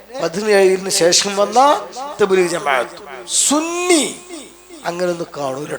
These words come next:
ട്ടോ, ഡേറ്റ് കാണൂല, ഉണ്ടാക്കിയ ആളെയും കാണൂല. അത് റസൂലുള്ളാഹി തങ്ങൾ പൂർത്തിയാക്കി അടുത്ത തലമുറക്ക് കൊടുത്തു, അടുത്ത തലമുറക്ക് കൊടുത്തു, അങ്ങനെ അങ്ങനെ ക്രോഡീകരിച്ചു വന്നതാണ്.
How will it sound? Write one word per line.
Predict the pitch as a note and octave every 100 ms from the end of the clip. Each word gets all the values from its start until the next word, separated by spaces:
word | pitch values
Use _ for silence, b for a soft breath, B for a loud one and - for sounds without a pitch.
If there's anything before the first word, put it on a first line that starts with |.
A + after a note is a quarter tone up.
| -
ട്ടോ, | D#2+ - - - F3
ഡേറ്റ് | E3+ - F#3 E3
കാണൂല, | A#2 G#2+ F#2 - - _ _ _ _ _ _ _
ഉണ്ടാക്കിയ | F3 G#3 G#3+ G#3+ F#3+
ആളെയും | F3+ F#3
കാണൂല. | F3 D#3 - - F3 - F3 - - - - - A3+
അത് | C#4 D4+ A#3
റസൂലുള്ളാഹി | F3+ C#4 D4+ D4 C4 B3
തങ്ങൾ | A3+ G#3
പൂർത്തിയാക്കി | - - - A3 F3 D3 - E3 - - - - - -
അടുത്ത | F3 - C4+ G#3+
തലമുറക്ക് | E3 E3+ G#3 G3 F#3+
കൊടുത്തു, | D#3+ C3+ - - - - -
അടുത്ത | D#3+ - B3
തലമുറക്ക് | G#3+ F#3+ F3 F#3+ E3
കൊടുത്തു, | D3+ - - - - D#3+
അങ്ങനെ | F#3+ G3 E3+
അങ്ങനെ | E3 D#3+ D#3 D#3+ F3 F3
ക്രോഡീകരിച്ചു | D#3 C#3+ C#3+ C#3 - C3+
വന്നതാണ്. | A#2 G#2+ G2 F#2+ -